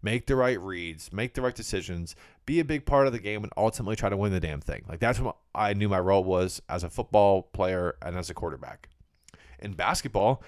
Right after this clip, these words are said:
my role was way different. You know, I was a forward who played on teams with fantastic point guards, fantastic pure scorers, especially sophomore and junior year. So I knew my role was, "Okay, Kurt, go bust your balls on defense,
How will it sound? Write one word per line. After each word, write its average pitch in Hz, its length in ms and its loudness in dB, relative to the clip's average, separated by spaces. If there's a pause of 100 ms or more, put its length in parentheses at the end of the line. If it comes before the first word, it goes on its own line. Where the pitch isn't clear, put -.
(140)
my 156 180 8
role 113 180 10
was 123 140 8
way 123 140 8
different. 139 400 0 (840)
You 113 120 0
know, 107 240 2 (320)
I 92 140 2
was 120 160 0
a 123 60 0
forward 107 540 4 (300)
who 101 320 10
played 104 300 2
on 101 120 2
teams 104 320 2
with 92 220 4
fantastic 107 720 2
point - 260 -4
guards, 98 320 -2
fantastic 104 720 0
pure 107 220 2
scorers, 87 560 4
especially - 600 0
sophomore 95 440 0
and 87 80 0
junior 82 200 -4
year. 71 260 -8 (420)
So - 140 2
I 165 60 6
knew 165 80 6
my 151 120 8
role 139 220 10
was, 131 160 6
"Okay, 123 300 4
Kurt, - 340 4
go 117 140 6
bust 113 460 6
your 131 80 4
balls 117 300 4
on 107 140 4
defense, 98 540 -4